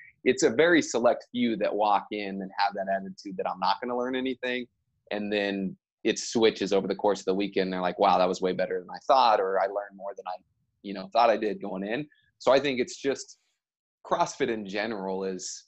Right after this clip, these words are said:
it's something that's hard. You gotta be willing to suffer and work hard. And there's a lot of development that is,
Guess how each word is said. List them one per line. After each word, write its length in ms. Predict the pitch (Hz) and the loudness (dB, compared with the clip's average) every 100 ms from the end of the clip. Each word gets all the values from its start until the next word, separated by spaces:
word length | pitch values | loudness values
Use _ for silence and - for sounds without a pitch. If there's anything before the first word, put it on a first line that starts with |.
| _ _ _ | _ _ _
it's 240 | 113 117 - | -6 -4 -2
something 400 | 135 135 135 120 | -2 0 0 0
that's 180 | 101 | -4
hard. 400 | - - 147 123 | -6 0 0 2
You 80 | 107 | 0
gotta 180 | 110 127 | 0 2
be 120 | 127 | 0
willing 320 | 104 104 117 104 | 0 0 -2 -2
to 60 | |
suffer 460 | 95 104 113 - 101 | -2 2 2 2 -2
and 80 | 98 | 0
work 180 | 110 - | -2 2
hard. 320 | 107 113 110 | 4 6 4
And 120 | 98 107 | 0 -2
there's 280 | 117 110 | 0 0
a 60 | 107 | -4
lot 280 | 104 101 117 | 2 4 4
of 160 | 113 | 0
development 600 | 110 95 101 117 110 107 98 | -2 -2 0 0 -2 -8 -16
that 100 | 98 | -12
is, 280 | 101 92 | -12 -12